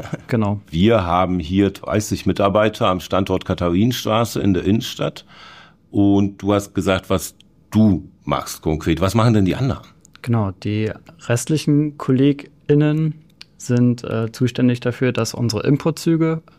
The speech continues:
Speaker 2: abgehend von Hamburg nach Prag, nach Gatki,
Speaker 1: Ja.
Speaker 2: wohin auch immer, äh, zu hundert Prozent ausgelastet sind. Und ja, die Kollegen sind im Prinzip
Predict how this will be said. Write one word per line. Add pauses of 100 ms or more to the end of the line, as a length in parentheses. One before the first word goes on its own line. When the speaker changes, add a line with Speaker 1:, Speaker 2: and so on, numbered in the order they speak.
Speaker 2:
abgehend
von
Hamburg (460)
nach (220)
Prag, (300)
nach (300)
Gatki, (760)
Speaker 1:
Ja.
Speaker 2:
wohin
auch
immer,
äh,
zu (140)
hundert
Prozent
ausgelastet
sind. (680)
Und
ja, (340)
die
Kollegen
sind
im
Prinzip